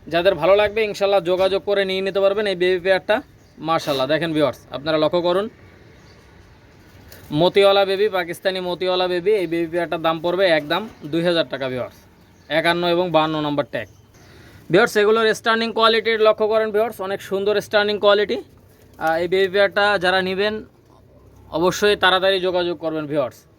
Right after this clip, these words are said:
অন্তপক্ষে চুহা কবুতরটা আর এই মতিওয়ালা বেবি পেয়ারটা কিন্তু থাকবে না ভাই। যাদের ভালো লাগবে ইনশাল্লাহ যোগাযোগ করবেন। এগুলো গরমে চুহা এবং মতিওয়ালা এই বেবি দুই পেয়ার গরমে দশের উপরে ফ্লাই করবে ভাই,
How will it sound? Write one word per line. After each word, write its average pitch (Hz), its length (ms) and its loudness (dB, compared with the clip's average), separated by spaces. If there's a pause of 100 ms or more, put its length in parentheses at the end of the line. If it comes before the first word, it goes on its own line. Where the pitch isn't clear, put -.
(200)
অন্তপক্ষে 196 440 0
চুহা 214 300 2
কবুতরটা 220 460 0
আর 214 60 2
এই 208 80 0
মতিওয়ালা 208 420 0
বেবি 202 220 2
পেয়ারটা 196 280 0
কিন্তু 196 200 -6
থাকবে 156 300 -6
না 135 120 -6
ভাই। 107 140 -10 (500)
যাদের 180 320 2
ভালো 190 180 2
লাগবে 214 280 0
ইনশাল্লাহ 185 360 -4
যোগাযোগ 180 380 -2
করবেন। 196 280 0 (400)
এগুলো 226 480 4
গরমে 196 480 2 (180)
চুহা 208 380 2
এবং 202 180 0 (100)
মতিওয়ালা 202 460 0
এই 190 120 0
বেবি 180 300 -2
দুই 190 180 -2
পেয়ার 202 280 2 (400)
গরমে 180 320 -2
দশের 190 520 0
উপরে 202 280 2
ফ্লাই 180 260 0
করবে 143 240 -2
ভাই, 117 180 -6